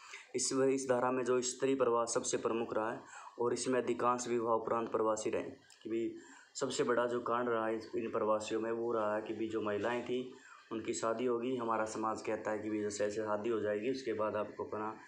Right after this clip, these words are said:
घर छोड़कर अपने पति के साथ जाना होता, तो उसमें क्या बहुत बड़ी मात्रा में ये कांड था भाई। दूसरा अंतर्राज्यीय और अंतर्राज्यीय प्रवास की विभिन्न धाराओं में स्त्री और पुरुष के वितरण को चित्र नंबर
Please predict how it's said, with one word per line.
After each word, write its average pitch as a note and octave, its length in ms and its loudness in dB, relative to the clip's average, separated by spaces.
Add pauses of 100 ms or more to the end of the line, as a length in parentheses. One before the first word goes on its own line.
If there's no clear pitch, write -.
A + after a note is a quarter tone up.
(400)
घर A#2 100 2
छोड़कर A#2 420 0
अपने A#2 240 -2
पति A2 300 -4
के G#2 80 0
साथ G#2+ 180 -2
जाना G2+ 220 -2
होता, G2+ 200 -4
तो B2 140 0
उसमें A#2+ 320 -2
क्या A#2+ 120 -2
बहुत A#2 220 0
बड़ी A2+ 220 0
मात्रा G#2+ 340 -2
में G#2 140 0
ये C3+ 60 2
कांड G2+ 320 -2
था G#2 60 -4
भाई। - 160 -2 (680)
दूसरा D#3 280 2
अंतर्राज्यीय C#3+ 760 2
और C3 280 2
अंतर्राज्यीय C3 680 4
प्रवास A#2+ 380 2
की C3+ 80 -2
विभिन्न B2 300 2
धाराओं A#2 240 2
में A#2+ 100 0
स्त्री B2 240 0
और A2+ 100 0
पुरुष A2+ 200 0
के B2 140 0
वितरण A2+ 320 0
को A#2 160 0
चित्र A#2 400 -2
नंबर A2+ 300 0